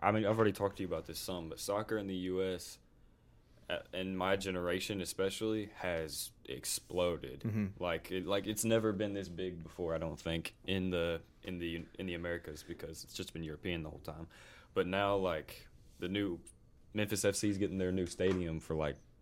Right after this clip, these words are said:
Speaker 1: butt ton of money.
Speaker 2: Yeah.
Speaker 1: And, uh, everybody at school was talking about the World Cu-, World Cup when it was on. I remember, like, in middle school and stuff before
Speaker 2: Mm-hmm.
Speaker 1: this year, nobody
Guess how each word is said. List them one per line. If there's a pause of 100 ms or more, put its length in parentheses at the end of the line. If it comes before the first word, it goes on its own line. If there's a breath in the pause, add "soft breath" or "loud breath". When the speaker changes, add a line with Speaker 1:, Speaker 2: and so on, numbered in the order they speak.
(920)
Speaker 1:
butt
ton
of
money.
Speaker 2:
Yeah. (480 soft breath)
Speaker 1:
And,
uh,
everybody
at
school
was
talking
about
the
World
Cu-,
World
Cup
when
it
was
on.
I
remember,
like,
in
middle
school
and
stuff
before (160)
Speaker 2:
Mm-hmm. (220)
Speaker 1:
this
year, (440 soft breath)
nobody